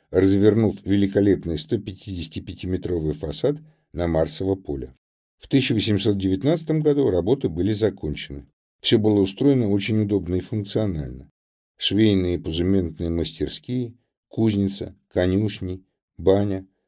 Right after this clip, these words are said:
хлебопекарня, свечной, а затем газовые заводы, мастерские для беления амуниции, винные погреба и мелочные лавки. На каждом этаже располагались солдатские гостиные с книгами, журналами и самоваром.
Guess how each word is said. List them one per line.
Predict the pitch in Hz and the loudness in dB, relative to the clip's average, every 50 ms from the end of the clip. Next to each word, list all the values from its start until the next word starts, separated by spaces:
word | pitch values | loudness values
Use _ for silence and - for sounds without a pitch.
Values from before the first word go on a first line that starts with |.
| _ _ | _ _
хлебопекарня, | - 156 165 156 139 120 127 123 104 - - 92 92 90 92 90 92 - - _ _ _ _ _ | 2 2 4 6 6 4 4 2 -2 0 0 0 0 0 -2 -6 -10 -12 -16 _ _ _ _ _
свечной, | - - - 95 101 95 - - 110 120 143 135 107 - | -12 -6 -2 0 0 2 2 2 2 2 0 0 -2 -2
а | 85 85 | -2 -2
затем | 82 85 82 - - 80 80 78 | 0 -2 -2 -2 -4 -4 -4 -2
газовые | 78 87 92 104 110 110 104 104 98 | 2 2 2 2 2 2 0 0 0
заводы, | 95 98 95 92 92 92 95 92 90 87 80 - _ _ _ _ _ _ _ _ _ | 0 0 0 0 0 0 0 0 0 -4 -6 -8 _ _ _ _ _ _ _ _ _
мастерские | 104 110 104 - - 135 - - - - 160 151 131 | 0 0 0 2 2 0 0 0 -2 0 2 2 4
для | 104 98 92 | 4 2 2
беления | 87 95 95 95 92 87 85 82 82 | 4 4 4 6 4 4 2 0 0
амуниции, | 82 85 85 85 95 117 147 147 156 - - - - - - - | 0 0 0 0 0 0 0 -2 -4 -6 -8 -8 -8 -10 -10 -6
винные | - 98 104 104 101 98 95 92 92 87 78 | -2 0 2 4 4 4 4 2 2 0 -2
погреба | - 82 78 80 80 82 82 85 123 139 151 156 156 - - _ _ _ _ _ | -2 -4 -4 -2 0 0 0 0 0 0 -2 -2 -8 -14 -20 _ _ _ _ _
и | - | 0
мелочные | 104 104 98 92 90 80 78 - - 110 117 123 123 117 | 2 4 4 4 4 2 0 -2 -2 0 2 2 2 0
лавки. | 90 78 69 64 - - - - - - _ _ _ _ _ _ _ _ _ _ _ _ _ _ _ _ - | 0 -2 -6 -8 -10 -14 -20 -20 -20 -20 _ _ _ _ _ _ _ _ _ _ _ _ _ _ _ _ 2
На | 117 131 | 2 4
каждом | 127 - 208 196 165 165 151 139 | 6 6 6 6 6 6 4 6
этаже | 139 143 147 165 202 214 208 185 | 6 6 6 8 8 6 6 6
располагались | 170 143 147 - 120 117 117 117 135 160 170 147 - | 4 2 0 2 2 4 4 6 4 4 4 4 2
солдатские | - 139 117 113 113 127 143 143 143 - 143 143 127 | 2 2 2 4 4 4 2 2 0 0 0 0 4
гостиные | 120 120 107 - - - 95 92 92 87 82 | 4 2 2 2 -2 -2 0 0 0 0 -2
с | 80 - | -4 -4
книгами, | - 123 123 156 160 143 127 101 87 80 | -2 0 0 2 2 2 2 0 0 -2
журналами | 80 85 90 82 82 85 87 98 110 110 110 107 104 | -2 0 0 2 2 2 2 2 2 2 0 0 -2
и | 98 | -2
самоваром. | 95 - 98 98 95 90 78 67 65 58 58 57 | -2 -2 -2 0 0 -2 -2 -4 -8 -10 -12 -14